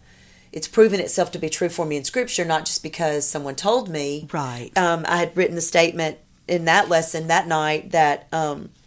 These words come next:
Speaker 1: I don't believe, we don't believe in the Trinity because of tradition. We believe in the Trinity because of Scripture. And, I,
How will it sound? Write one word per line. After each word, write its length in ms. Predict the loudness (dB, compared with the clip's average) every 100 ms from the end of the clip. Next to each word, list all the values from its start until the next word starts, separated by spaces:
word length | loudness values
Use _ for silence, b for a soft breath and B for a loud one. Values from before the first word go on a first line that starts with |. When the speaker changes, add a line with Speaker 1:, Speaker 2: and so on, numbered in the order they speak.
| B B B B
Speaker 1:
I 80 | 4
don't 200 | 4 2
believe, 560 | -2 2 2 0 -6 -12 _
we 120 | -2 0
don't 160 | 2
believe 260 | 2 2 2
in 60 |
the 80 | -2
Trinity 340 | -4 -4 -4 -6
because 260 | -8 -8
of 120 | -6
tradition. 640 | -8 0 2 2 0 -4 -8
We 100 | -10
believe 340 | -6 -4 -4 -6
in 80 |
the 80 | -10
Trinity 340 | -8 -6 -6 -6
because 300 | -8 -8 -4
of 60 |
Scripture. 600 | -2 0 0 -2 -4 -8 -14 B B B B B B -2
And, 280 | -2 -2
I, 100 | -6